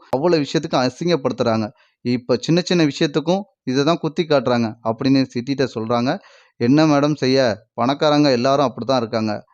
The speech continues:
"இப்ப யாரை பணக்காரங்கன்னு சொல்ற?" "உங்களை தான் மேடம் சொல்றேன்," அப்படின்னு சிட்டி சொல்றாங்க. இதை கேட்ட ரோஹிணிக்கு கோவம் வருது. "என்ன சிட்டி பேசுற?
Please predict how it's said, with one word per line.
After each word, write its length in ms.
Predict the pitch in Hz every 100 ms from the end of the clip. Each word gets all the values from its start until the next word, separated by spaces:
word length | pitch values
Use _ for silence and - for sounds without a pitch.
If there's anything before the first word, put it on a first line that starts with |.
| _ 120
"இப்ப 180 | 131
யாரை 300 | 120 127 180 185
பணக்காரங்கன்னு 580 | 143 143 156 156 156 147
சொல்ற?" 200 | 135 143 151 - _ _ _
"உங்களை 240 | 120 156 190
தான் 140 | 202
மேடம் 280 | 170 160 147
சொல்றேன்," 380 | 147 139 139 139 127
அப்படின்னு 400 | 120 135 139 139
சிட்டி 320 | 135 123 135 123
சொல்றாங்க. 420 | 117 120 120 147 247 _ _ -
இதை 160 | 135 156
கேட்ட 260 | 156 131 135
ரோஹிணிக்கு 560 | 120 135 143 139 135 135 -
கோவம் 280 | 123 143 131
வருது. 260 | 123 147 208 _ _ -
"என்ன 280 | 135 165 160
சிட்டி 320 | - 135 143
பேசுற? 360 | 139 139 135